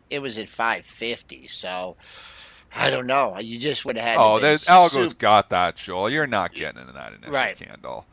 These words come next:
Speaker 2: I mean, unless you were sitting before it, and unless, and Kathy
Speaker 1: You
Speaker 2: Wood
Speaker 1: kn-
Speaker 2: obviously bought the stock yesterday, so we'll give her some props because she bought it ahead of the report.
Speaker 1: Good for her.
Speaker 2: Um, we can see that from her, from her trades. But you're trying to, like,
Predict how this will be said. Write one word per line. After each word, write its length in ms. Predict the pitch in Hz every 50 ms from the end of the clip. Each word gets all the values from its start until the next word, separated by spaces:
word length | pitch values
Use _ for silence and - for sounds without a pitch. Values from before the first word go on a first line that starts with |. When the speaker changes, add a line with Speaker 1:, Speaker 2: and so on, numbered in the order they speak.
| _ -
Speaker 2:
I 120 | - 95 101
mean, 400 | 101 101 104 101 98 101 98 104
unless 440 | 107 110 123 135 139 131 - -
you 100 | 127 123
were 120 | 117 117 107
sitting 420 | - - - 117 - - 104 104
before 560 | 98 95 95 - - - 92 92 95 92 92
it, 80 | 95 90
and 160 | 90 92 92
unless, 460 | 95 95 95 92 101 113 110 - -
and 180 | 104 98 101 98
Kathy 400 | - - 113 110 110 104 - 101
Speaker 1:
You 140 | 92 90 92
Speaker 2:
Wood 160 | 98 95 87
Speaker 1:
kn- 80 | 90 85
Speaker 2:
obviously 380 | 87 87 87 87 - - 92
bought 320 | - - 92 90 92 90 -
the 80 | 82
stock 360 | - - - 90 85 85 -
yesterday, 360 | - 92 87 - - 90 87 90
so 140 | - 95
we'll 60 | 85 -
give 160 | 92 90 -
her 160 | 95 92 92
some 180 | - - 85 82
props 340 | - 90 87 90 90 -
because 200 | - 82 - 90 -
she 100 | - -
bought 260 | - - 95 92 90
it 80 | 85 76
ahead 180 | 80 98 98
of 80 | 92 85
the 80 | 80
report. 520 | 76 69 - - - 78 67 - - - - _ _ _ - -
Speaker 1:
Good 140 | - 104 -
for 80 | - 92
her. 60 | 92
Speaker 2:
Um, 220 | 95 87 87 90
we 80 | 90 92
can 140 | 82 92 87
see 180 | - - 101
that 180 | 95 92 90 85
from 160 | - 95 90
her, 300 | 87 87 85 85 80 - _
from 140 | - 92
her 80 | 85 78
trades. 520 | - - - 98 95 90 87 85 - -
But 300 | - - 92 87 87 - _ _ _ - _ - - _
you're 220 | - 135 156 185
trying 480 | 180 - - 175 160 156 151 147 143 131
to, 140 | 123 117 113
like, 260 | 107 104 101 98 98